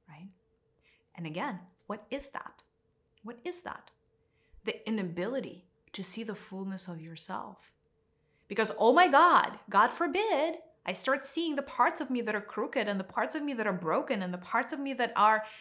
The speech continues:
maybe not so pretty and the parts of me that are not good,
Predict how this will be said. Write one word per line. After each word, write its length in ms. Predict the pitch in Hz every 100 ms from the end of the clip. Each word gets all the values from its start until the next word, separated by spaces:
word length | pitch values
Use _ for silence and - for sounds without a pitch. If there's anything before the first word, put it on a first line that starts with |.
| -
maybe 200 | 226 214
not 340 | 190 226 359
so 140 | - 240
pretty 420 | - 160 - - _ _ _ _ -
and 120 | 214
the 60 | 233
parts 280 | 240 277 427
of 100 | 392
me 120 | 349
that 140 | 247
are 140 | - 196
not 440 | 180 202 359 240
good, 260 | 175 -